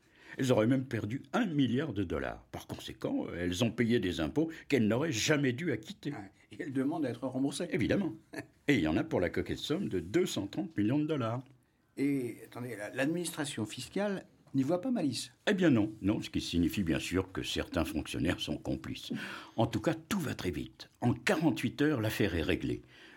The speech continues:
Speaker 1: Le vingt-quatre décembre deux mille sept, le fisc donne son accord pour le remboursement.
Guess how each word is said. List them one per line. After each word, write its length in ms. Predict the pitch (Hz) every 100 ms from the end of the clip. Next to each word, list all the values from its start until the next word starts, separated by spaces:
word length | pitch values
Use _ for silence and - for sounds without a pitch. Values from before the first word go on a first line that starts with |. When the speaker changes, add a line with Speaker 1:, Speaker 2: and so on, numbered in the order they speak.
| -
Speaker 1:
Le 140 | 78
vingt-quatre 540 | 92 160 160 180 165
décembre 480 | 120 120 123 131 131
deux 100 | 101
mille 180 | 95 82
sept, 440 | - 73 - - _ -
le 120 | - 107
fisc 420 | - 120 - -
donne 260 | 80 92
son 220 | 104 - 76
accord 400 | 65 58 65 -
pour 160 | 78
le 80 | 71
remboursement. 640 | 65 69 69 - 52 50